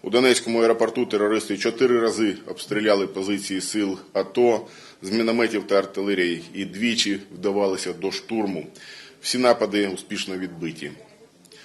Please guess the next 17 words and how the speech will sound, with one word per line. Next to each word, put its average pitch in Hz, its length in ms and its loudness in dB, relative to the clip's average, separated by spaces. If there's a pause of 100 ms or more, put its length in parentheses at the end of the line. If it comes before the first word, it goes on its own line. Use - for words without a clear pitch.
(180)
У 113 60 -2
районі 113 340 6
міста 104 260 0
Дебальцево 104 560 4
Збройні 101 360 0
сили 104 420 0
відбили 98 420 -2
штурм 107 400 -4
на 98 120 -2
базовий 104 480 4
табір 101 420 2 (100)
сил 98 320 -4 (140)
антитерористичної 90 880 -6
операції. 90 560 0 (480)
Атаки 110 440 4
відбувалися 98 760 2 (100)
після 101 560 -2